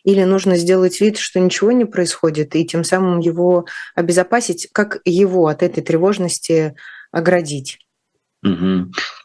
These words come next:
Speaker 2: <clears throat> Знаете, Микеланджело якобы сказал, не знаю, правда это ли ему приписывают,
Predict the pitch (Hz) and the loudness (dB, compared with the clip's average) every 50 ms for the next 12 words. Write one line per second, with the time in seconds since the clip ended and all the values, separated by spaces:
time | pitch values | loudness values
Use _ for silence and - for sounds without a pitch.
0 | - - - 92 92 175 151 143 113 - 110 113 120 123 117 117 - 107 107 101 | -10 -2 0 2 2 2 0 0 -2 -2 -2 -2 -2 -2 -2 -2 -2 0 0 0
1 | - - 113 110 123 135 131 101 101 92 98 98 95 113 113 107 110 - 92 85 | 2 2 4 4 4 4 2 0 0 0 2 2 4 4 2 2 0 -2 -2 -2
2 | 87 - - 98 98 87 90 117 139 143 127 117 101 - 87 92 92 87 82 90 | -2 -2 0 0 0 2 2 2 2 2 2 0 -2 0 0 0 0 2 0 -2
3 | 87 - 90 87 85 78 87 85 85 - 85 90 87 82 78 - 98 87 - - | -2 0 0 0 2 2 0 -2 -2 0 0 0 2 0 0 0 0 0 2 2
4 | 143 139 - 110 95 85 - | 0 0 2 0 0 0 -2